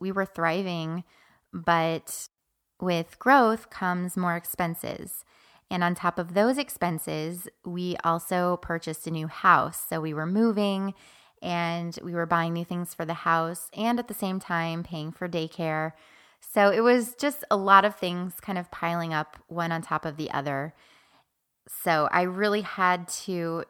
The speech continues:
just kind of keep a clear vision for why we were doing all of this and,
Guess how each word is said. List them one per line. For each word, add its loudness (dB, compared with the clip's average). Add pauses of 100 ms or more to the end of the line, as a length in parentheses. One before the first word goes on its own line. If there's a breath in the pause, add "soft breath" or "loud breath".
just -10
kind 0
of -4
keep -6
a -2
clear -4
vision -2 (320 soft breath)
for 2 (460)
why 8
we 0
were -2
doing 0
all 2
of -8
this -2
and, -6